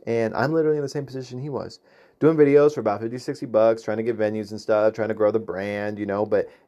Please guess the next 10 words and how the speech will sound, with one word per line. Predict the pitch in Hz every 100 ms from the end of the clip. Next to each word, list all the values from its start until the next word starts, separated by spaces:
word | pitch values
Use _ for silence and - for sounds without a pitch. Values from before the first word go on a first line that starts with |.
| _
doesn't | 110 101 113 -
ha-, | - 107 - -
has | 107 104
very | 117
limited | 113 113 107 -
options | 104 101 104 98
due | - 98
to | - 104 104 98
school | - 104 101 104 101
and | 98